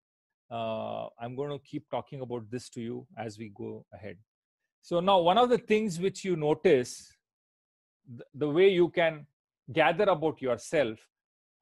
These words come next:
or understand a bit about yourself is the way in which you interact with yourself and with others, right?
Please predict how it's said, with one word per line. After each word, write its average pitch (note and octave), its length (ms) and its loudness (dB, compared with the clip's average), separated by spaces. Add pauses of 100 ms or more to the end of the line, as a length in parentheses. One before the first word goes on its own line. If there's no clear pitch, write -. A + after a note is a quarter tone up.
or B2+ 220 -2
understand E3+ 500 -2
a C#3+ 60 -8
bit D3+ 200 -8
about B2 280 -4
yourself C3+ 480 -8
is B2 100 -12
the C#3+ 100 -2
way F3+ 440 4
in D3+ 200 -10
which E3+ 360 -4
you C#3 100 -8
interact C#3 420 -6
with C3+ 160 -16
yourself D#3+ 460 -8 (180)
and F#3 320 -4 (720)
with C3 120 -4
others, A2+ 320 -2 (440)
right? F#3+ 240 0